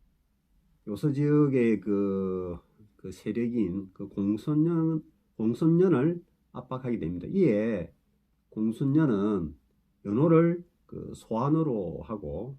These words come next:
스스로 연왕이라고 칭하면서, 어, 정면 대항하게 됩니다. 그러나 이 년 만에, 예, 멸망하고 맙니다.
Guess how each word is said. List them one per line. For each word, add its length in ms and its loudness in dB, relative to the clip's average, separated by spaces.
스스로 760 -4
연왕이라고 680 -2
칭하면서, 920 -6
어, 480 -10
정면 340 -2
대항하게 400 -4
됩니다. 400 -8
그러나 680 -6
이 140 -10
년 160 -4
만에, 540 -4
예, 320 -16
멸망하고 520 -8
맙니다. 440 -14